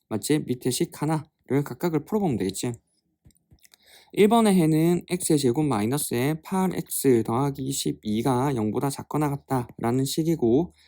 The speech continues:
얘를 풀어보면은 이, 육, 십이니까 마마지. X 마이너스 이에 X 마이너스 육이 영보다 작거나 같지.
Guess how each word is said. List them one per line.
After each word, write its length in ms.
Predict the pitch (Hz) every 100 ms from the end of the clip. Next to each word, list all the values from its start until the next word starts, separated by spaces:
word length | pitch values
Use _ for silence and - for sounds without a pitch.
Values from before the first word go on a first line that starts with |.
| _ _ 175
얘를 180 | 202
풀어보면은 840 | 202 208 196 175 156 147 135 135 127
이, 400 | - 127 135 135 135
육, 180 | 180 -
십이니까 520 | - 147 131 117 127
마마지. 600 | 107 110 147 160 127 147 - _ _ - _ _ - -
X 300 | 180 180 156
마이너스 420 | 120 113 165 -
이에 540 | - 117 131 110 151 -
X 320 | 165 - -
마이너스 500 | 160 107 107 135 -
육이 380 | 147 151 160 127
영보다 480 | 107 107 104 135 165
작거나 420 | - - 151 170
같지. 360 | 147 - 220